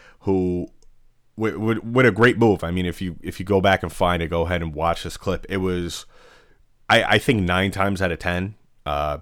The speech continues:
Braden Point scores on this shot, but obviously that wasn't the case. Um, just bad luck in this game, and the Lightning tend to have that. They tend to just have bad luck against teams that are really,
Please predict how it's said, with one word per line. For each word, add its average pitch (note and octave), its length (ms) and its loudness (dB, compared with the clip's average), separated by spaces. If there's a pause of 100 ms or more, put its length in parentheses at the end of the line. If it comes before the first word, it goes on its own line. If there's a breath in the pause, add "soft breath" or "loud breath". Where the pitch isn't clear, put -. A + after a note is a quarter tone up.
Braden F#2 260 0
Point E2+ 320 -8
scores E2+ 580 -6 (480 soft breath)
on F#2 180 -2
this G2 120 -2
shot, G#2 460 2
but D#2 340 -8
obviously E2+ 320 -6
that D#2+ 140 -8
wasn't D#2 240 -10
the - 40 -18
case. D2+ 400 -8 (380 loud breath)
Um, D#2 420 0 (100)
just - 460 -6
bad A2+ 300 6
luck G2 240 2
in G#2 80 0
this G#2 100 -6
game, A2+ 180 -2
and A2+ 140 -4
the A2+ 60 2
Lightning A#3 320 2
tend D3 240 2
to A2 80 2
have G#2 300 4
that. C#2 280 -10
They F#2 100 -2
tend C3+ 280 -2
to A#2 200 4 (400 soft breath)
just - 180 -4
have B2+ 340 2
bad G#2+ 300 6
luck G#2 280 6
against F2 340 -4
teams F#2+ 340 -2
that F#2+ 100 2
are F#2 120 2
really, B2 760 4